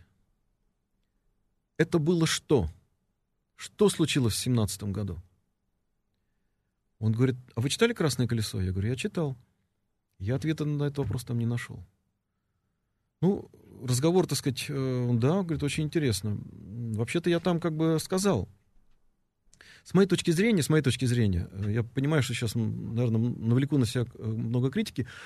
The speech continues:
но об этом бы хорошо было поговорить. Н-, с моей точки зрения, нет произведения, которое бы сегодня поднялась именно, поднялось на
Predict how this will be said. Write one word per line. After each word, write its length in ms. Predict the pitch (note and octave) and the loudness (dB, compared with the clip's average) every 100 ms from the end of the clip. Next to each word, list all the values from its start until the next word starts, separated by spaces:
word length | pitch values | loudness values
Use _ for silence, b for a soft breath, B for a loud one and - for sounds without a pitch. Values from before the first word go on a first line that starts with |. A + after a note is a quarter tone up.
| B B | B B
но 80 | D3+ | 4
об 120 | D#3 | 6
этом 160 | A3 A3 | 6 6
бы 100 | G3 | 4
хорошо 280 | A3 A3 A#3 | 4 2 4
было 160 | G#3 | 4
поговорить. 480 | G3 G3+ A3 A3 C#3 | 4 4 4 4 2
Н-, 300 | - E3+ F3 - | 2 2 2 0
с 60 | |
моей 120 | F3+ | 2
точки 160 | G3+ F3 | 4 4
зрения, 160 | G#3 F3+ | 6 6
нет 380 | E3 G#3+ - - | 8 6 2 0
произведения, 760 | D3+ C3+ D#3+ A3 C4 F3 F#2 b b b b b | 2 4 2 2 2 2 -2 b b b b b
которое 340 | - D3 A3 G3+ | -2 4 6 6
бы 140 | E3+ | 6
сегодня 720 | - F3 G3 A#3 D#3+ G2+ E2 - _ | 4 4 6 6 6 2 0 -8 _
поднялась 640 | E3 F3 G3+ G#3+ E3 - - | 4 8 6 6 4 2 2
именно, 420 | G3+ G3+ F3+ D3 | 6 6 6 2
поднялось 500 | - E3 E3+ G3 F3+ | 2 4 6 8 6
на 320 | D3+ F3 E3 | 4 4 4